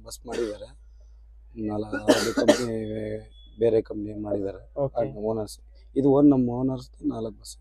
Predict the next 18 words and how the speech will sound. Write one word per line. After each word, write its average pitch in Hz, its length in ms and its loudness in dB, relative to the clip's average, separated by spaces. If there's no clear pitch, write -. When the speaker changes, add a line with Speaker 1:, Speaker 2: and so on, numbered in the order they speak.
Speaker 2:
ನಾಲ್ಕು 151 320 0
ಬಸ್. 127 360 -6
ಟೋಟಲ್ 220 300 6
ಆಗಿ 143 160 2
ಎಷ್ಟಿದೆ 123 320 -2
ಸರ್ - 380 -16
ಒಂದು? 117 160 -4
Speaker 1:
ಟೋಟಲ್ 135 380 -4
ಆಗಿ 139 240 0
ಅವೆಲ್ಲ 135 360 -2
ಸೇರಿದ್ರೆ 139 340 -4
ಒಂದು 127 320 0
ತರ್ಟಿ 127 260 0
ಏಟ್ 120 180 -2
ಬಸ್ - 200 -16
ಆಗುತ್ತೆ. - 460 -10
Speaker 2:
ಮೂವತ್ತೆಂಟು 143 540 4
Speaker 1:
ಹ್ಮ್. 101 300 -12